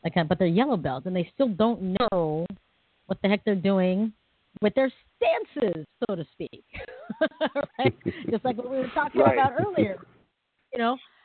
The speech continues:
Speaker 1: And, "Oh, now I'm gonna do B J J," you know? So now they're gonna be in this mode thinking where everything's on the ground, you know? "Okay, now we're gonna do kickboxing. Okay, now everything's a stand-up," and,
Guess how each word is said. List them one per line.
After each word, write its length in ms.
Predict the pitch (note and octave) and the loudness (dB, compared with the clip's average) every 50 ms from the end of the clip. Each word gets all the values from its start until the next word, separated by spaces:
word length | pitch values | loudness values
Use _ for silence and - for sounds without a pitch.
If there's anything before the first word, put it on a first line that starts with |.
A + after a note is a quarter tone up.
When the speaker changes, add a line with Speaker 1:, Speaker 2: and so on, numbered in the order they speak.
| _ _ - | _ _ -2
Speaker 1:
And, 400 | C4 C4+ C4 B3+ B3 A#3+ A#3 G#3+ - - | 0 2 2 2 2 0 -2 -4 -4 -2
"Oh, 160 | A#3 A3 G3+ | 0 0 0
now 220 | G3 G3+ A3 A#3 A#3 - | 0 0 0 -2 -2 -2
I'm 80 | G#3 - | -6 -8
gonna 120 | G#3 G3+ F#3 | -6 -6 -4
do 100 | G3 F#3 | -6 -6
B 180 | D#3+ - F#3+ | -6 -8 -10
J 240 | F3+ D3 F#3+ F3+ E3 D3+ F#3 | -8 -6 -6 -6 -6 -6 -6
J," 260 | F#3+ F#3 E3+ D#3 D3+ - _ _ _ _ _ - | -4 -4 -4 -6 -8 -10 _ _ _ _ _ -6
you 100 | F#3+ F3+ E3+ | -4 -4 -2
know? 260 | D#3 D3+ D3 D#3 E3 - _ - - - | -2 -2 -2 -2 -4 -6 _ -4 0 2
So 100 | G3+ F#3 | 2 2
now 560 | F#3+ G3+ A#3+ C#4 C#4 C4+ A#3 G#3+ G#3+ G#3 - - | 4 2 2 2 2 2 2 4 4 2 0 -2
they're 140 | E3+ A3 G#3+ | -4 -4 -2
gonna 200 | G3 A3 G3+ G3 | -2 0 -2 0
be 200 | F#3 G3+ G3 F#3+ | 0 0 0 0
in 100 | F#3 F#3 | -2 -4
this 140 | F3+ F3+ D#3 | -4 -6 -6
mode 180 | F3+ G3 F#3+ F#3 | -4 -4 -2 -2
thinking 440 | G#3 G3+ E3+ _ - G3 F#3 F3 F3 | -2 -6 -6 _ -8 -8 -6 -2 -2
where 140 | F3 E3 D#3 | -2 -2 -2
everything's 480 | D#3 C#3+ E3 E3+ - E3+ F3 E3+ C#3 | -2 -4 -4 -6 -6 -6 -6 -4 -2
on 120 | F3 E3 D#3 | -2 -4 -4
the 80 | D#3 | -6
ground, 600 | C#3 B2+ E3 A3 A#3 G#3 E3+ C#3 B2+ B2+ A#2+ B2 - D3+ D3+ D3 - _ _ _ _ _ _ _ - _ _ | -6 -2 0 0 2 2 0 -2 -6 -10 -12 -16 -14 -12 -12 -12 -14 _ _ _ _ _ _ _ -20 _ _
you 120 | - F3 E3 | -2 0 0
know? 340 | D#3 D3 C#3 C#3+ D3+ E3 D#3 | 2 2 2 2 2 2 0
"Okay, 180 | A3 B3+ C4 A3+ | 0 2 2 2
now 180 | A3 B3 D4 E4 | 2 2 0 0
we're 120 | D#4+ D4+ | 0 0
gonna 140 | C#4+ C#4 A#3+ | 0 0 0
do 140 | G#3+ G#3 F#3 - - | 0 -2 -2 -4 -8
kickboxing. 840 | D#4 C4+ C4 A3+ G3+ F3 E3+ E3+ _ - E3 D3+ C3+ C3 C3+ C#3+ - - | -8 -8 -6 -6 -4 -4 -4 -6 _ -12 -10 -10 -8 -10 -12 -12 -8 -2
Okay, 460 | G#3+ A3 G3 - - G#3+ G3 F3 E3+ E3 | 0 0 0 0 0 0 2 2 2 0
now 120 | E3 D#3+ | 0 -2
everything's 440 | E3+ - F3+ E3+ - - E3 E3+ E3+ | -4 -4 -6 -8 -8 -8 -10 -10 -10
a 320 | - _ _ _ _ - - - | -12 _ _ _ _ -6 -4 -2
stand-up," 480 | G3 G3 G3+ G3+ E3+ D#3 C#3 C#3+ D3 - - | 0 0 0 0 -2 -2 -4 -4 -6 -8 -8
and, 180 | - C#3+ C#3+ C3+ | -10 -10 -10 -10